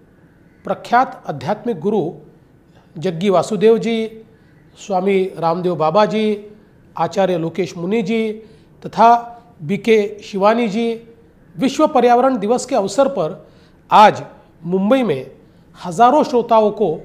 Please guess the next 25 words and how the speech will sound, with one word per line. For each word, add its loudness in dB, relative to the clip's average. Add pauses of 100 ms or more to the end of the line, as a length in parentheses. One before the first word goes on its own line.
(200)
संबोधित 0
करेंगे। -8 (720)
हम -10
सबके -4
लिए 2 (540)
ये 2
एक 0
स्व-, -6
स्वर्णिम 0
अवसर -4
है। -12 (720)
मुझे 0
बताया 4
गया -2 (540)
कि -6
अहिंसा 0
विश्व -4
भारती -4
संस्था -4
द्वारा 2
आयोजित 0 (560)
पर्यावरण 4 (120)
संरक्षण -2
महाकुंभ -2
में -2